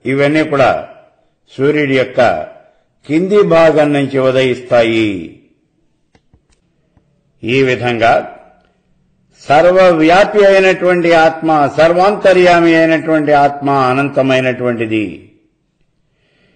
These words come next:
ఈ ఆత్మ ఈ జగత్తులో అన్ని రూపాలని కూడా ధరిస్తుంది. చరాచర జగత్తంతా కూడా ఆత్మ యొక్క విలాసమే. ఈ ఆత్మ అనేది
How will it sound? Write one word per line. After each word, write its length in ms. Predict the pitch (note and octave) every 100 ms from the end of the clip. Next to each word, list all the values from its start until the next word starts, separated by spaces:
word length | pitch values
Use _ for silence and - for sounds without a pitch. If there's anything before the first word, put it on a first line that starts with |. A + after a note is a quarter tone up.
| _ _ C#3+
ఈ 120 | E3
ఆత్మ 380 | E3 F3+ E3+ F#3
ఈ 280 | F3+ F3+
జగత్తులో 480 | E3 F3 F3+ - F3+
అన్ని 260 | F3+ F3 F#3
రూపాలని 520 | F3+ F3+ F3+ F3+ F3+
కూడా 220 | E3+ F3+
ధరిస్తుంది. 800 | E3 F3 F3+ - F#3 D3 G2+ - _ _ _ _ _ _ _ _ _ _ _ -
చరాచర 600 | D#3 F3+ F#3 D#3 F3 E3+
జగత్తంతా 720 | D#3 F3+ G3+ G3 F3+ F3 F3
కూడా 280 | E3 E3 D#3
ఆత్మ 300 | D#3 D#3 E3
యొక్క 260 | D3+ D#3
విలాసమే. 840 | D3+ C#3+ C3+ C3 C3+ B2 A2 D#2+ D2 _ _ _ _ _ _ _ _ _ _ _ _ _ _ _ _ _
ఈ 120 | A#2 C3
ఆత్మ 380 | C#3+ E3 -
అనేది 460 | E3+ E3 F3 F#3+